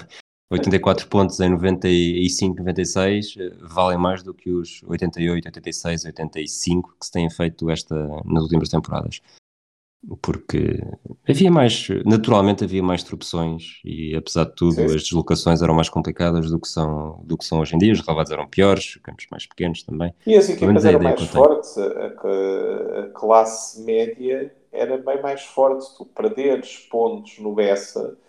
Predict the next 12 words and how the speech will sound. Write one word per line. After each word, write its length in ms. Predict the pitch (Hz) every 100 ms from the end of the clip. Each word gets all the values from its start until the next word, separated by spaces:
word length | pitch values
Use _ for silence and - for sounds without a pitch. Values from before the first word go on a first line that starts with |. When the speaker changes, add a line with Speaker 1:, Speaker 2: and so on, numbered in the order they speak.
| _ _ _ -
Speaker 2:
não 240 | 120 127
significava 1080 | 131 - 123 127 131 127 - 131 131 139 135
que 60 | -
estivesses 580 | - 131 139 135 - 131
a 180 | 131 131
hipotecar 540 | 131 - - - 135
o 120 | 135
campeonato, 560 | 139 - 151 139 131 - _
não 120 | - 101
é? 160 | 98 - _ _ _ -
Speaker 1:
Exatamente. 500 | - 85 85 82 82
Speaker 2:
É, 140 | -